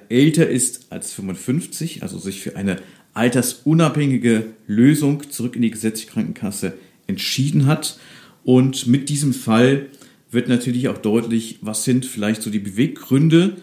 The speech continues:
also einmal natürlich konkret in diesem Fall und, äh, alles Weitere kann man ja so ein bisschen auch daraus ableiten. Ähm, welchen Beitragsvorteil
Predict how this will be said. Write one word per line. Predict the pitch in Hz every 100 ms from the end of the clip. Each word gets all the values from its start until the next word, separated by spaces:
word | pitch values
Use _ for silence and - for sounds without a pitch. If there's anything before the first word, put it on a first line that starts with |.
| - -
also | 101
einmal | 95 110 120
natürlich | 113 117 110 -
konkret | - - 123 123 - - _ _ -
in | 113
diesem | 107 110 95
Fall | - 107 135 170 - - _ _ -
und, | 113 113 113
äh, | 117 110
alles | 113 120 101
Weitere | 107 113 113
kann | 113 113
man | 117
ja | 113 107
so | 104
ein |
bisschen | 104 - 113
auch | 73 -
daraus | 104 92 98 110 - - _ _ -
ableiten. | - - 104 98 107 - 151 196 - - - _ -
Ähm, | 113 113 110 107 -
welchen | 110 120 - 143 107
Beitragsvorteil | 107 143 - 160 - - 131 135 135 131 127